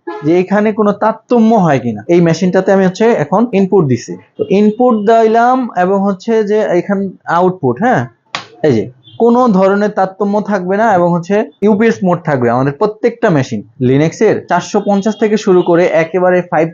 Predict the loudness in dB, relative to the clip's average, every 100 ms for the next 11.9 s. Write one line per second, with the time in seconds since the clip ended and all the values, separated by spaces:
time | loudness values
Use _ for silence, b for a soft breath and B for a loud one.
0 | -2 0 2 2 0 -2 -2 -2 -2 -2
1 | -2 -2 0 0 2 0 0 -2 -2 -4
2 | -2 -2 -2 -2 0 0 2 0 0 -2
3 | -2 -4 -8 -12 -6 -2 0 0 0 0
4 | 0 0 0 0 0 0 2 0 -2 0
5 | 0 0 -2 -2 0 2 2 2 0 0
6 | 0 -2 -6 _ -14 -6 -4 -2 0 2
7 | 2 0 -2 -4 -8 -4 0 0 2 2
8 | 2 2 2 0 0 -2 -2 0 0 -2
9 | -4 -2 -2 -4 -4 -4 -4 -8 -4 -2
10 | 0 2 0 0 0 0 0 0 0 0
11 | -2 0 0 2 0 0 -2 -2 -2